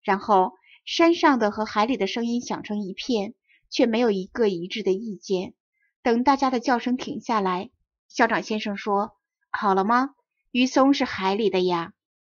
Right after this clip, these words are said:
”“为什么？”一个胖胖的男孩问。校长先生站到桌子围成的大圆圈中间，解释说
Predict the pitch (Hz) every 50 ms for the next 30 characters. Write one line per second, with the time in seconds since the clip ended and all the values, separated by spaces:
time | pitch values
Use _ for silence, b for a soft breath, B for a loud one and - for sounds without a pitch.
0 | _ _ _ _ 320 359 392 359 - - 208 190 190 196 190 185 - - _ _
1 | _ _ _ _ _ - 226 226 247 247 - - 269 247 254 - 254 220 202 190
2 | 180 180 185 - 196 175 175 190 208 196 185 185 - _ _ _ _ _ _ _
3 | _ _ _ _ _ - - 392 370 339 254 220 - - 277 277 - 302 262 262
4 | 269 277 254 240 233 214 214 - 269 269 269 269 233 196 196 190 214 - 247 202
5 | 202 202 202 247 226 208 202 190 196 - - 240 226 220 262 247 247 254 - 262
6 | 247 233 240 247 254 - - - 220 214 - 208 190 190 - 208 190 185 190 -